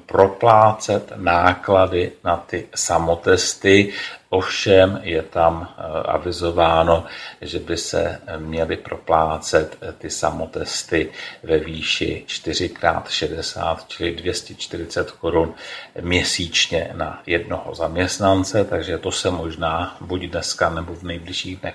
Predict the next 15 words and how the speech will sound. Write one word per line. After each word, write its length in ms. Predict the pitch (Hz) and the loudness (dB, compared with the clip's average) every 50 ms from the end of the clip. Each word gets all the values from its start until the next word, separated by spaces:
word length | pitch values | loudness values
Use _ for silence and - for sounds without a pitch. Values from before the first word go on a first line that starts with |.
| - _ | -12 _
objeví. 640 | - 87 85 85 95 98 101 101 107 110 113 113 - - - - - - | -12 -12 -4 0 4 4 6 6 6 4 2 2 -2 -6 -6 -8 -4 4
Eh, 100 | - 90 | 4 4
tak 300 | - - 101 98 - - | 6 6 2 2 2 -2
se, 300 | - - 110 - - - - | -6 -2 -2 -4 -4 -4 0
také 380 | - 95 90 - - 95 95 92 | 0 0 0 2 0 -2 -2 -2
se 160 | - - 98 | 0 -2 -2
možná 440 | 90 87 85 82 85 90 87 - - | 0 0 -2 0 0 0 0 2 2
objeví, 600 | 85 92 87 85 98 95 92 90 95 92 90 - - - - - - - | 2 2 2 2 2 0 2 2 2 0 0 -2 -6 -10 -10 -12 -12 -6
eh, 100 | - 87 | -6 -6
po 160 | 82 - 90 90 | -4 0 -2 -2
dnešním 600 | 82 80 87 87 87 - - - - 98 92 87 | -2 0 0 0 2 2 0 0 0 -2 0 0
jednání 560 | 85 82 82 82 82 78 80 82 82 85 85 | 0 -2 0 -2 0 0 2 0 0 -2 -4
vlády 360 | 87 87 82 78 82 85 87 | -2 -2 0 0 0 -2 -2
prvého 500 | 85 - - 90 85 85 85 82 90 92 | -4 -4 -10 -2 0 2 2 2 2 0
třetí, 580 | - - - - 82 - - - 87 85 82 - | -2 -2 -2 -4 -4 -4 -4 -4 -2 -2 -2 -4